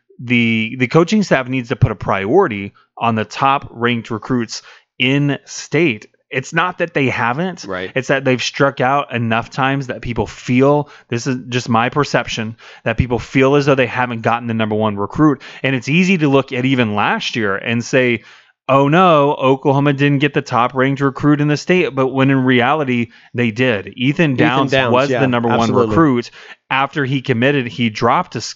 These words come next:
Speaker 1: a couple slots and wasn't that number one overall recruit anymore because the focus wasn't on him. The story isn't there anymore. And it's not as easy to promote a guy if you're not saying the top-ranked recruit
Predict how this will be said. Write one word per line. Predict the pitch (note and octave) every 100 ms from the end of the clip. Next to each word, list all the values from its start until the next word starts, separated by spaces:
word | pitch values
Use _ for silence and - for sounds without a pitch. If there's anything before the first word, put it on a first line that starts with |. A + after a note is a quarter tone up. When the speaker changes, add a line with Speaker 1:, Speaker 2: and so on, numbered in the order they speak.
| -
Speaker 1:
a | A2+
couple | C3 A2 G#2+
slots | - A2 A2+ A2 - - -
and | A#2 A2
wasn't | B2+ C#3+ D3+
that | C#3 C3
number | B2+ A#2+
one | A#2 A2+
overall | A2 G#2+ G#2 G2+
recruit | G2+ E3+ G3 C#3+
anymore | B2+ A#2 A2
because | A#2 C3 A2
the |
focus | - - G3 F3+ -
wasn't | A#2 G#2 G#2
on | G2
him. | G2
The | F#2+
story | G2 - - F3+ D3 B2+ A2+ - - -
isn't | A#2+ A#2
there | B2 E3 E3
anymore. | A#2 G#2 G2+
And | A#2+
it's | B2 -
not | C#3+ D#3+
as | C#3+
easy | D3 D3 C3
to | -
promote | B2 G#2+ A2 D#3 C#3+ - - - -
a | C3+
guy | C#3 C#3+ E3+ F3+ -
if | C3+ B2
you're | C3
not | B2+ B2
saying | - C3 B2+
the | A2
top-ranked | - - C3+ - B2+ A#2 -
recruit | G#2+ - B2